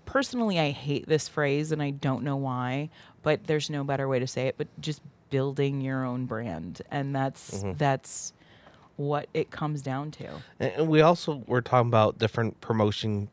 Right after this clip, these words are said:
Speaker 2: gigs we had in the past,
Speaker 1: Mm-hmm.
Speaker 2: and probably the lowest, uh, promotion gig, uh, we both have done is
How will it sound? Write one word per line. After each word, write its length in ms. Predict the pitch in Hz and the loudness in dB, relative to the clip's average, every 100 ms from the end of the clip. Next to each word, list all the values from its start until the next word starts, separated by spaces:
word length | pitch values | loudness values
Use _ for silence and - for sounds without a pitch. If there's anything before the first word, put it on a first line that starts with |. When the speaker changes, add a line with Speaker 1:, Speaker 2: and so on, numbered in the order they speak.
| - | 0
Speaker 2:
gigs 260 | 101 98 | 0 2
we 120 | 110 | 0
had 120 | 101 101 | 4 4
in 100 | 98 | 2
the 60 | |
past, 280 | 98 104 98 | 4 6 6
Speaker 1:
Mm-hmm. 80 | 104 | 2
Speaker 2:
and 80 | 101 | 2
probably 280 | 110 104 | 2 4
the 140 | 107 104 | 4 2
lowest, 760 | 107 104 107 104 104 - - - - - - - | 4 4 4 4 2 -4 -8 -14 -20 -20 -20 0
uh, 220 | 110 107 | 4 4
promotion 720 | 101 127 117 110 - 117 107 | 4 0 2 0 -2 -2 -2
gig, 340 | 101 104 101 90 | 0 0 0 2
uh, 220 | 101 98 | 2 2
we 120 | 98 | 0
both 420 | 98 101 98 - - _ | -4 -4 -4 -8 -18 _
have 300 | 110 110 104 | 0 0 2
done 340 | 107 104 101 98 | 2 4 2 0
is 320 | 95 98 95 | 0 0 -2